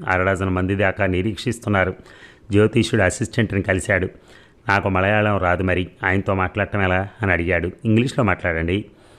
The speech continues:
"నా ఇంగ్లీష్ ఆయనకు ఫ్రెంచ్లా వినిపిస్తుంది మరి." "మీలాంటి వారు బెదగొడతారని ఆయన తెలుగు నేర్చుకున్నారు. తెలుగులో చక్కగా మాట్లాడతారు."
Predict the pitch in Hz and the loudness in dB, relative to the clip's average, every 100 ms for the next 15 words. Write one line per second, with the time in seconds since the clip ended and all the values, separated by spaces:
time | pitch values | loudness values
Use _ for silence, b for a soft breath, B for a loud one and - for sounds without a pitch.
0 | B B - 95 101 98 113 123 117 98 | B B -2 2 2 2 0 0 0 0
1 | 92 - 101 95 117 95 95 110 - 110 | 0 0 0 2 2 2 2 0 -2 -2
2 | 92 87 80 - B B B B B - | 0 0 -4 -12 B B B B B -4
3 | 107 98 101 98 101 98 98 95 95 98 | 2 4 4 2 2 2 4 4 4 2
4 | 98 101 95 95 107 95 104 101 104 92 | 0 2 2 2 2 2 2 4 2 0
5 | - 104 90 90 - 104 98 98 101 101 | 0 0 2 0 -2 0 2 0 0 -2
6 | 104 98 90 85 90 - 90 | 0 2 2 0 -4 -4 -6